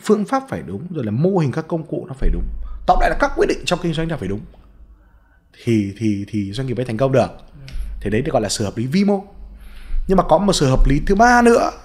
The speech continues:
mà mình rất là quan trọng, đó chính là sự hợp lý về mặt văn hóa. À, nếu như mà lúc nào mà chúng ta cũng chạy theo sự hợp lý vĩ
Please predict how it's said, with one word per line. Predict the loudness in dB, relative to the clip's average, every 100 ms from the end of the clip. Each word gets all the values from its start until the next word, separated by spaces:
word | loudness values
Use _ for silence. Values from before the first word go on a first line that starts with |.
| -6
mà | -4
mình | -2 -2 -4 0
rất | 2 4
là |
quan | 4 2
trọng, | 2 -2 -2
đó | -8
chính | -6 -8
là | -8
sự | -8 -8
hợp | -8 -8
lý | -8
về | -6 -8
mặt | -8 -8
văn | -8
hóa. | -8 -12 -14 -18 -20 -20 -20 -20 -20 _ -20 -20 -18 -18 -18 -20 -20 -20 -20 _ _ -20 -16 -10 -6
À, |
nếu | -2 0 0
như | -2
mà | -2
lúc | -4 -2
nào | -2 -2
mà | -4
chúng | -8 -8
ta | -10
cũng | -10
chạy | -4 -4 -4
theo | -6 -6 -6 -6
sự | -6
hợp | -8 -10
lý | -8 -8
vĩ | -8